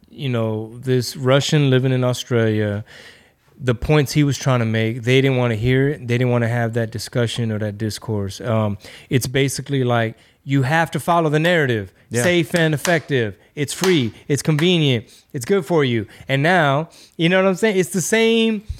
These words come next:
Speaker 1: it's the same, like, psyops they've been pulling.
Speaker 2: Yep.
Speaker 1: Meanwhile, the Pfizer documentary, uh, documents came out. Nine pages of side effects, separated by commas,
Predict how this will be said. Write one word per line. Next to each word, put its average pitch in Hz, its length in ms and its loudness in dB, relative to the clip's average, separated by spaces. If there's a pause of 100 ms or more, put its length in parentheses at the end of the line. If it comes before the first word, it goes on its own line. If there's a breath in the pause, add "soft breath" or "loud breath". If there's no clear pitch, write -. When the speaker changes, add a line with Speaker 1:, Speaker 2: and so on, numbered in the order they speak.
(160 loud breath)
Speaker 1:
it's 151 140 -8
the 170 80 -6
same, 190 380 2
like, 143 180 2
psyops 160 600 0
they've 143 140 2
been 127 120 0
pulling. 135 400 0 (160)
Speaker 2:
Yep. 98 340 -6
Speaker 1:
Meanwhile, 151 600 2 (180)
the 127 80 -4
Pfizer 156 400 2
documentary, 120 640 0
uh, 120 240 2
documents 120 720 -2 (340 soft breath)
came 127 260 2
out. 127 300 0 (300 soft breath)
Nine 151 340 2
pages 165 420 2
of 131 80 0
side 143 280 2
effects, 120 400 -2 (320 soft breath)
separated 151 520 0
by 131 140 2
commas, 127 640 0